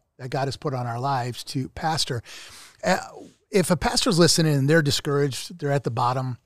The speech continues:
and, uh, um, how do they walk past the shame of that? Um, we mentioned that they need to reach out to somebody, but how do they internalize? Like,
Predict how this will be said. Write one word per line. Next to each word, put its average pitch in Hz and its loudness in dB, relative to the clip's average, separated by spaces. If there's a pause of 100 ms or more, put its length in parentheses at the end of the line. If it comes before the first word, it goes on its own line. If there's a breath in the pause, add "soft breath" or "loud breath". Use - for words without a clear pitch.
(760)
and, 135 2
uh, 127 2 (800 soft breath)
um, 110 -16 (420)
how - 2
do 320 8
they 165 6
walk 143 2
past 156 -2
the 143 -2
shame 151 0
of 160 -2
that? 180 0 (840)
Um, 131 -2 (200)
we 156 -14
mentioned 151 0
that 131 0
they 131 2
need 147 2
to 160 0
reach 139 0
out 147 2
to 147 -4
somebody, 135 -2
but 123 -6
how 240 -2
do 359 4
they 220 2
internalize? 143 0
Like, 147 0